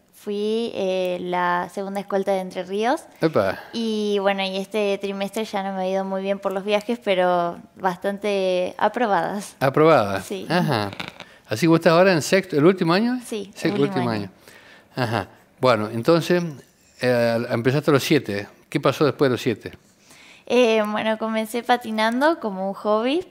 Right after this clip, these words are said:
Speaker 1: eh, lo más tranquilo, ya había hecho muchos deportes y
Speaker 2: Tu hermana
Speaker 1: ninguno
Speaker 2: también, ¿no? Hay una hermana
Speaker 1: Sí.
Speaker 2: tuya, ¿mayor o menor?
Speaker 1: Mayor.
Speaker 2: ¿Mayor?
Speaker 1: Sí.
Speaker 2: ¿También patina?
Speaker 1: También patinaba.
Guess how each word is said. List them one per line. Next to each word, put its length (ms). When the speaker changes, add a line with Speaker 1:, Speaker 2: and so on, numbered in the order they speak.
Speaker 1:
eh, 320
lo 100
más 160
tranquilo, 400
ya 160
había 200
hecho 220
muchos 380
deportes 540
y 160
Speaker 2:
Tu 100
hermana 200
Speaker 1:
ninguno 120
Speaker 2:
también, 260
¿no? 140
Hay 120
una 120
hermana 220
Speaker 1:
Sí. 60
Speaker 2:
tuya, 140
¿mayor 300
o 60
menor? 480
Speaker 1:
Mayor. 340
Speaker 2:
¿Mayor? 500
Speaker 1:
Sí. 200
Speaker 2:
¿También 280
patina? 460
Speaker 1:
También 360
patinaba. 540